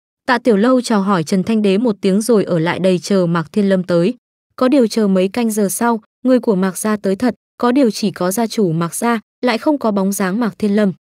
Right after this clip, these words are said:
Ba người liếc nhau, đều không nói gì, rõ ràng Mạc Thiên Lâm không tới được, hắn không có chìa khóa. Mạc gia dẫu sao cũng là một trong cửu đại thế gia, có điều giờ xem ra nội tình Mạc gia cũng rất đáng lo, toàn bộ Mạc gia chỉ có một chiếc chìa khóa.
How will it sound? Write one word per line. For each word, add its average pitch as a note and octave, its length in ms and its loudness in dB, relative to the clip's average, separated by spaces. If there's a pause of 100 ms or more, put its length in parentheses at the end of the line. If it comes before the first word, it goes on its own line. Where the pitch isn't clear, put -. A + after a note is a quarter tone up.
(340)
Ba C4+ 200 2
người B3 200 2
liếc C#4 220 0
nhau, B3+ 240 2 (280)
đều B3 120 6
không C#4 220 0
nói G#3+ 160 2
gì, G#3 280 0 (340)
rõ B3+ 160 2
ràng A3+ 280 0 (220)
Mạc A#3 220 0
Thiên C#4+ 180 2
Lâm C#4 160 2
không A3 260 -2
tới G3 180 0
được, A#3 220 2 (200)
hắn A#3 220 0
không C#4 240 0
có F#3+ 140 -2
chìa F#3 200 -2
khóa. E3 360 -4 (400)
Mạc B3+ 160 2
gia D4 240 0
dẫu C4 160 0
sao C4+ 260 0
cũng A#3+ 180 -2
là C#4+ 140 2
một G3 180 0
trong A3 180 -2
cửu F#3+ 140 2
đại E3 200 -2
thế F#3+ 160 -2
gia, A#3 260 0 (220)
có A#3+ 140 0
điều B3 220 4
giờ G3 180 0
xem G#3+ 240 -2
ra G#3+ 180 -2
nội G3+ 220 0
tình F#3 220 2
Mạc F3+ 160 -2
gia A3 200 -2
cũng G#3 200 -2
rất - 180 -4
đáng G3 240 0
lo, A#3 220 0 (240)
toàn A#3 200 2
bộ A3 160 2
Mạc F#3+ 260 0
gia A#3 180 -2
chỉ G#3 180 -4
có E3 160 -4
một G#3+ 200 0
chiếc D#4 180 -4
chìa G3 180 0
khóa. E3+ 340 -2